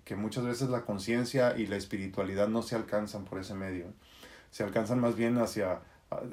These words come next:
digo, obviamente habrá maestros en tu camino, ¿no? Pero es más bien una cuestión hacia adentro, ¿eh? Como les digo, eh, la conciencia, la espiritualidad, la felicidad, la plenitud, no se alcanzan, se encuentran.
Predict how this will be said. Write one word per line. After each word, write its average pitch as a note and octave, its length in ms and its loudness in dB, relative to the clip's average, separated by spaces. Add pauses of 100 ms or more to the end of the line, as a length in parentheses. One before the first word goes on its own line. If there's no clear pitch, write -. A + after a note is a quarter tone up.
(140)
digo, B2+ 180 4
obviamente B2 380 6
habrá B2 160 8
maestros A#2+ 340 2
en G#2+ 80 -4
tu G#2+ 100 -6
camino, A#2 380 0
¿no? A2+ 140 -2
Pero G#2+ 260 2
es A2+ 120 2
más B2+ 180 2
bien B2 140 0
una C3 180 2
cuestión A2+ 420 0
hacia A#2+ 160 -2
adentro, G2 400 -4
¿eh? G2+ 60 -10
Como G2+ 200 -4
les G2 140 -2
digo, A2 380 4
eh, - 260 -6
la G2+ 160 -2
conciencia, A2 540 -2
la G#2 40 2
espiritualidad, G2 800 2 (320)
la A2 160 4
felicidad, G2+ 640 2
la G#2 220 -2
plenitud, G2+ 680 0 (300)
no A2 260 0
se A#2 180 0
alcanzan, G#2 600 -2
se - 100 -10
encuentran. A2 480 -4